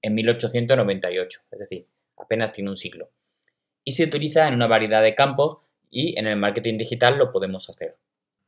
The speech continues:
La principal característica del diagrama de Sankey es que utiliza flechas o líneas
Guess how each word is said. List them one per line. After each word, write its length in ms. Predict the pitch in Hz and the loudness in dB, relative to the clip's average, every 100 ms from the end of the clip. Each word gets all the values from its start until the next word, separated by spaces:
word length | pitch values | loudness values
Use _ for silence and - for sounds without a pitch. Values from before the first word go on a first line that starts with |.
| _ _ _ _ _ _ | _ _ _ _ _ _
La 200 | 110 113 | -4 -4
principal 520 | 110 110 107 101 120 123 | -2 -8 -4 2 4 6
característica 800 | 127 123 131 127 139 110 98 87 | 4 4 2 0 -2 -8 -4 -2
del 220 | 98 95 | -2 -4
diagrama 640 | 95 92 107 123 98 - _ _ _ | -4 0 2 2 0 -6 _ _ _
de 200 | - 95 | -12 -10
Sankey 440 | - 110 107 104 101 | -6 -4 -2 -2 -2
es 120 | 98 | -6
que 100 | 101 | -10
utiliza 460 | 98 98 98 104 | -12 -12 -4 -4
flechas 720 | 98 95 92 110 101 - - - | -4 -4 -2 -2 -4 -6 -14 -8
o 320 | 95 92 92 | -6 -4 -6
líneas 600 | 95 107 98 98 101 - | -6 -8 -8 -10 -12 -18